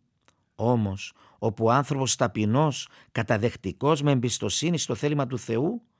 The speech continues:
και παράδεισος. Ο Γρηγόρος ο Παλαμάς υπήρξε ένας αγωνιστής ποιμενάρχης, σπουδαίος θεολόγος της Εκκλησίας. Έκανε πράξη τη θεωρία της πνευματικής πορείας προς την αγιότητα.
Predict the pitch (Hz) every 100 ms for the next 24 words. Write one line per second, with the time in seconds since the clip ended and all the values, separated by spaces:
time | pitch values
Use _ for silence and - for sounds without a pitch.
0 | _ _ - 104 98 95 101 85 - -
1 | - - _ _ _ _ _ - - -
2 | 98 104 101 139 147 160 123 117 95 95
3 | 131 120 - - - _ - 98 139 -
4 | - 151 160 - 131 123 117 - 151 143
5 | 151 135 113 123 156 127 - - - -
6 | - - - 120 104 135 185 185 - 156
7 | 131 120 165 170 - 131 120 110 - 151
8 | 160 104 - - _ _ - 98 123 120
9 | 104 110 135 - - 143 117 120 107 120
10 | 160 156 147 - - - 113 - 131 113
11 | 117 107 143 151 - 127 127 170 170 -
12 | 143 - 131 113 123 165 110 - -